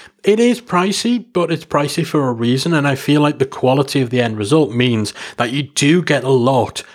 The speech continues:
for what you pay for. There are sets that you pay a heck of a lot more for that just don't look and feel as good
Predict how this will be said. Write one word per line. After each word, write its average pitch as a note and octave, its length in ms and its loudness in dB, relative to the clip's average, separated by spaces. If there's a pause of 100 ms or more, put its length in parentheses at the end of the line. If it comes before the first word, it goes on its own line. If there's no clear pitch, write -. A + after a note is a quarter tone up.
for - 180 -2
what B2 220 2
you A#2+ 160 -2
pay C#3 260 0
for. F#2 360 -6 (400)
There A#2+ 200 0
are C3+ 220 2
sets - 400 0
that A#2 160 -4
you A#2 60 -2
pay G#2+ 240 0
a G#2 60 -2
heck - 360 -4
of D3+ 100 -2
a D#3+ 60 2
lot B2 220 2
more B2 340 2
for G2 460 -4 (400)
that B2+ 400 0
just - 340 -4
don't C#3 480 0
look A#2 500 -2
and A#2+ 140 -4
feel A2 560 -4 (400)
as B2+ 260 -2
good - 480 -2